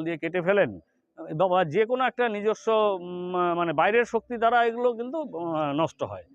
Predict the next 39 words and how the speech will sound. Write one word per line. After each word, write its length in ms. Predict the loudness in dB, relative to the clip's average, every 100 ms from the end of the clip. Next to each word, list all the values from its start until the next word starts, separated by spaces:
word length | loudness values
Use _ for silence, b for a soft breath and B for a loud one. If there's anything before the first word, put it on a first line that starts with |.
| b b b b _ _
সমস্যা 500 | -6 -2 0 0 0 2
তখনই 380 | 2 2 4 6
হয় 220 | 6 4
যখন 320 | 4 2 0
এই 120 | -2
সমস্ত, 440 | -2 -2 -2 -2 2
আহ, 1040 | 2 2 -2 _ _ -8 -2 0 2 2
লিক 340 | 0 0 -2 2
বাস্টিংগুলো 560 | 2 2 -4 0 4
লাইনে 300 | 4 4 2
হয়ে 280 | 2 4 2
যায়। 220 | 0 -8 -16 _ _ -8
আর 140 | -2
এই 100 | 0
লিক 260 | 0 -2 0
বাস্টিংগুলো, 540 | 0 0 -8 -2 2 2 2
উম, 680 | -2 -6 -6 -6 -8 -8 -2
যদি 220 | 0 0
হয়ে 340 | 2 6 6
যায় 300 | 6 4 2 -2 b _
তখন 260 | -2 0 2
আমরা, 240 | 0 2 2
উম, 500 | 2 -2 -2 -2 -2
যদিও 240 | -2 -2
স্টেপ 300 | 0 2 2
নিই 160 | 0 -6
কিন্তু 180 | -6
সব 180 | -6 -6
ক্ষেত্রে 340 | -6 -8 -10 -8
তো 40 |
আর 60 | -6
নেওয়া 260 | -2 -4 -4
সম্ভব 300 | -4 -2 -2
হয় 200 | 0 -2
না। 100 | -4
কিছুটা 380 | -10 -8 -2
হয়তো 220 | -2 -2 -6
কোনো 240 | -6 -4
কারণে 340 | -2 -4 -4